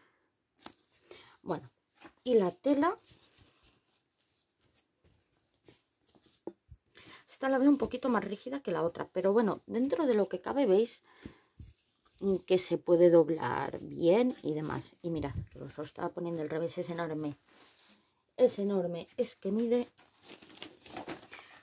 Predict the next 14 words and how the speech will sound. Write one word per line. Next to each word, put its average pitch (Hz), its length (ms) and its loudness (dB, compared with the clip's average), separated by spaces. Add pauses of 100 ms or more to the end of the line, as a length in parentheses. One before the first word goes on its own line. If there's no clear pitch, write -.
(260)
os 214 300 -4
lo 208 160 2
digo, 165 400 -2 (420)
cincuenta 226 420 0
y 214 40 -2
siete 226 400 -2
por 254 260 2
cuarenta, 170 600 2
nada 196 200 2
y 175 40 6
menos. 135 360 -4 (2000)
En, 175 360 4
con 185 240 0
catorce, 143 560 -4